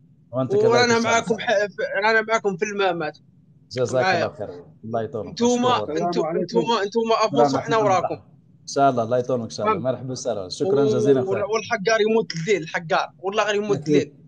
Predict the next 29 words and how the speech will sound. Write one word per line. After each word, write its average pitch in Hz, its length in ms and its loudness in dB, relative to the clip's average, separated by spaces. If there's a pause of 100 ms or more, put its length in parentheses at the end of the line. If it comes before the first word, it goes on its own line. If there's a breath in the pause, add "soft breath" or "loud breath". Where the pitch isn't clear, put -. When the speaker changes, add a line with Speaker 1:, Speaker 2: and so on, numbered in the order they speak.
(520)
Speaker 1:
أكيد، 139 280 0
أكيد 123 100 -8
Speaker 2:
والتاريخ، 226 360 2
Speaker 1:
والله. 202 160 -4
Speaker 2:
والتاريخ 220 320 -2
ينصف 196 320 -4 (360)
إن 151 100 -16
شاء 151 160 -12
الله. 127 260 -6
Speaker 1:
أكيد 127 340 -4
والله، 98 260 -8
أكيد 98 300 -10
إن 151 60 -14
شاء 151 100 -4
Speaker 2:
يا 220 80 4
اللي 220 100 0
Speaker 1:
الله. 214 120 0
Speaker 2:
شعب 226 200 2
ما 220 80 0
عندكمش 233 360 0
تاريخ، 208 360 2
ديروا 247 240 0
التاريخ 240 300 0
لعمركم، 226 440 0
بعد 233 220 0
أهضروا 214 240 -2
على 202 100 -4
الصحراء 196 340 -4
الغربية. 170 480 -4